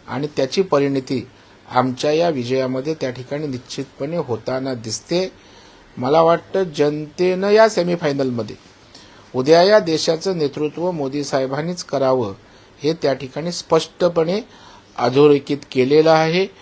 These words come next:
भविष्यामध्ये राज्याचा सर्वांगीण विकास कोण करू शकतं, तर भारतीय जनता पार्टी करू शकते, यावर या ठिकाणी मोहर लावलेली आहे.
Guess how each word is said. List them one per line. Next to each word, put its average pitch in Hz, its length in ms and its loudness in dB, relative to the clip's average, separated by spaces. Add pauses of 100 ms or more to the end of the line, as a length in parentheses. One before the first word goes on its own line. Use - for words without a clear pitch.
(440)
भविष्यामध्ये 180 720 2
राज्याचा 175 580 2
सर्वांगीण 202 640 4
विकास 190 360 0
कोण 160 180 -6
करू 147 220 -4
शकतं, 131 400 -6 (580)
तर 175 80 2
भारतीय 131 480 0
जनता 131 400 -2
पार्टी 120 380 -8
करू 131 300 -2
शकते, 131 520 -2 (440)
यावर 139 440 4 (300)
या 143 160 4
ठिकाणी 139 480 -2 (460)
मोहर 139 400 2 (400)
लावलेली 117 480 0
आहे. 92 80 -14